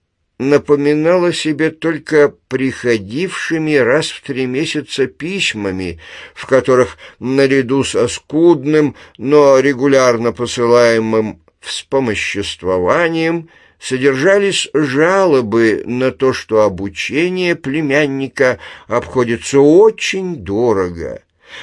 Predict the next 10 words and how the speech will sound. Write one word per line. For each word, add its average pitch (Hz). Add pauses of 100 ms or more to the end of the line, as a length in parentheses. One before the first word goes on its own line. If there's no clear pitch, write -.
(140)
предостережение 175
против 165
всякого 165
рода 160 (160)
расточительности 131 (280)
и 131
сетование 98
на 95
то, 143
что -